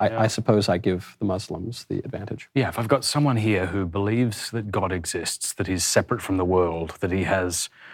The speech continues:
Speaker 2: um, he can command certain things, that there are certain things we're obliged to do. Yeah, I mean, that isn't to say that I don't think it's a heresy, like you put it. I like to think of Muhammad, uh, I like to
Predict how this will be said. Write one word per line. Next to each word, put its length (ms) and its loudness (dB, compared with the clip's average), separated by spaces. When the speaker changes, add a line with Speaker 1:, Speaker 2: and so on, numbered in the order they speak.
Speaker 2:
um, 560 -4
he 120 -2
can 180 -2
command 480 2
certain 300 -2
things, 380 -6
that 80 -4
there 100 -2
are 60 0
certain 240 0
things 180 0
we're 120 2
obliged 520 0
to 80 -4
do. 300 -2
Yeah, 320 6
I 60 2
mean, 120 10
that 100 10
isn't 260 4
to 100 -4
say 240 4
that 100 2
I 80 4
don't 240 0
think 220 -4
it's 160 -2
a 40 0
heresy, 420 2
like 240 -4
you 80 4
put 220 -6
it. 180 -12
I 100 8
like 300 6
to 100 0
think 340 2
of 280 0
Muhammad, 760 4
uh, 60 -2
I 160 -2
like 160 2
to 120 2